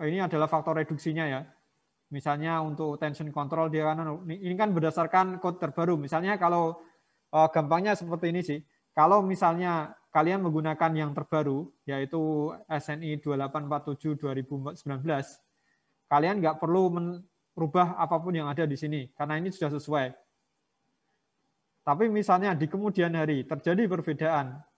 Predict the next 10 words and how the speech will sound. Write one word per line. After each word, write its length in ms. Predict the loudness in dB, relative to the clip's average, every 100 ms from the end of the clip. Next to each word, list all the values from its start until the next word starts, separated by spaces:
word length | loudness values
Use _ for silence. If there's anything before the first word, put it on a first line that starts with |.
| _ _ _
eh, 280 | -2 0 0
nilai 320 | 0 0 0
S 80 | 0
N 160 | -4 -4
I, 240 | -8 -8
kalian 560 | -2 0 4 2 0 -4
bisa 400 | -4 2 4 4
men-set 480 | 2 -6 -4 -4 -2
lewat 320 | -2 -2 -2
sini. 320 | -8 -10 -12